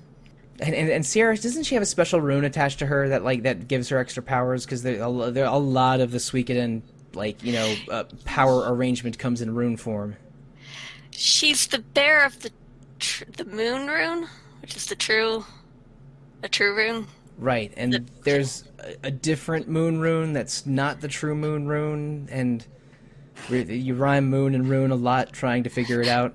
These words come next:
Speaker 1: out loud. <laughs> 'Cause, 'cause, 'cause Necklord had the moon rune also, right?
Speaker 2: Yeah,
Speaker 1: That,
Speaker 2: he
Speaker 1: that's what it was.
Speaker 2: stole it from her, I think, was
Speaker 1: Okay, yeah, and she's try-, and she's, and yeah, all right, she's trying to get it back, mostly get it out of his hands, because the true runes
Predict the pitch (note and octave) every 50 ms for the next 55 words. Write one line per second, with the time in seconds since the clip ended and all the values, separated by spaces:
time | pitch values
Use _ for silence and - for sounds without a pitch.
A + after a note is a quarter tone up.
0 | - - A2+ A2+ - - B2 A#2+ B2 B2 B2 B2+ A2+ - - - D3 - - -
1 | - - E3 C#3+ - - - - - - - - - - - - - - - C#3
2 | C3+ - C3 B2 B2+ A#2 D#3 D#3+ E3 - F3 E3+ F3 F3+ F#3 G3+ G3+ G#3 A3+ A3
3 | - - F3+ D3+ D3 C#3+ D3 C#3+ C3+ C3 C3 C3 C3+ C3 C3 B2+ B2 B2 A#2+ A#2+
4 | A2+ A#2+ A#2 - - F2+ D#2 F2+ F#2 A2 C#3+ E3+ E3+ - - - - - - -
5 | - - - - B3+ - - - - - - - - C3 C3 A#2+ A2+ C3+ C3+ -
6 | - - - - - - A#3 A3+ G#3+ G3+ F#3+ - - - F#3+ F#3+ F#3+ - F3 -
7 | F#3 F3 - - - - - - - - - - - - - - - - - -
8 | - - - - - - - - A#2+ C3 B2+ - B2+ G#2 E2+ F2 C3 C#3 C#3+ C#3
9 | C#3 C3+ C3 A#2+ A2 A2+ A2+ - C#3+ C3+ - - B2+ B2+ B2+ - D#3 D3+ D3 C#3
10 | A#2+ - C3 C3+ C3 C3 B2 - - - - - - - - - - - - G2+
11 | G#2 - - - F2+ G#2 A2+ F#2+ G2 A#2+ - C#3+ C3+ - D#3+ D3+ C#3+ C#3 D3 C#3+
12 | C#3 A2+ - C3 B2+ B2+ B2+ B2 - - - - A#2+ B2 C3 C3 - C3+ C3 C3+
13 | B2+ B2 A#2 A2+ A#2 B2 A#2 B2+ A#2 - B2+ A#2+ A#2 A#2 A#2 A2+ G#2+ - - A#2
14 | B2 B2 A#2 A#2 B2 A#2+ - - C3+ B2+ B2+ B2 B2 B2 B2 A#2+ A#2+ A#2+ -